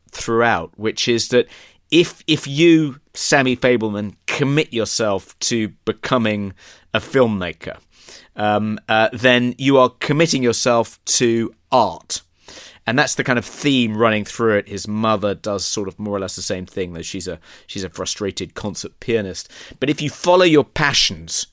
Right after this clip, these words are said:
it's saying, if you commit yourself to art, if that becomes your guiding light,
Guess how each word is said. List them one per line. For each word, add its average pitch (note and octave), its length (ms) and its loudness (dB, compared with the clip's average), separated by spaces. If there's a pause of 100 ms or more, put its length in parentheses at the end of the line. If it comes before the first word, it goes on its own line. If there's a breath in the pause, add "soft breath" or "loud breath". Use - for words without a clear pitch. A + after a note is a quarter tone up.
it's - 160 -8
saying, E2+ 460 -4 (220 loud breath)
if - 160 -6
you C3 120 -4
commit D3 460 2
yourself G#2+ 600 0 (360 soft breath)
to - 280 2
art, A2 520 0 (300 soft breath)
if - 140 -8
that - 220 0
becomes A#2+ 520 0
your G#2 220 0 (140)
guiding A#2 520 4
light, G#2 520 0